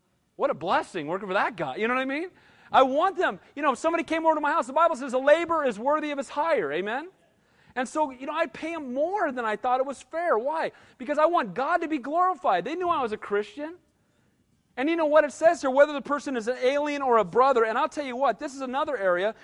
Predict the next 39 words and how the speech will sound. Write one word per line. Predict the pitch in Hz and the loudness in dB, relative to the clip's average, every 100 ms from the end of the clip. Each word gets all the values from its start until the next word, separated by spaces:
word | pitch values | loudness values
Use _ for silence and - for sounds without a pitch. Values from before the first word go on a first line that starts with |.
| - | -8
where | 247 | -6
sometimes | - 311 339 294 226 | -2 0 2 0 0
we | 247 | -6
think | 262 | -6
because | 247 233 240 | -6 -2 -2
someone | - 277 277 | -2 -2 -2
is | 226 | -2
a | |
brother | 196 247 254 | 4 4 4
in | 226 | -2
Christ | 214 254 269 233 240 - - - | -2 2 4 4 -2 -10 -20 -4
that | 226 | -2
he | 277 | 0
should, | 294 | 0
like, | 233 220 | 2 2
pay | - 247 | 2 -4
only, | 240 240 240 | -2 -4 -4
we | 247 | -8
should | 254 | -6
only | 247 220 | -6 -4
pay | 247 | -6
him | 240 | -4
half. | 240 302 233 - _ _ _ _ _ _ _ _ _ _ _ 143 | -2 -4 -6 -12 _ _ _ _ _ _ _ _ _ _ _ -2
Right? | 175 254 349 _ _ _ _ - | 0 0 -4 _ _ _ _ -6
"Well, | 240 | 0
you're | 320 | 0
a | |
brother | 196 196 | 2 0
in | 180 | 0
Christ, | 156 190 160 - | -2 -2 -2 -6
man. | 131 143 | -10 -10
You | |
know, | 196 175 | -10 -10
just | 214 - - _ | -12 -18 -20 _
do | - 311 | -10 -8
it | |
for | - | -10
half." | 240 131 127 _ _ _ _ _ _ _ _ _ _ _ _ _ _ _ _ _ _ _ | -12 -14 -20 _ _ _ _ _ _ _ _ _ _ _ _ _ _ _ _ _ _ _
Right? | 143 220 330 | -2 -2 -6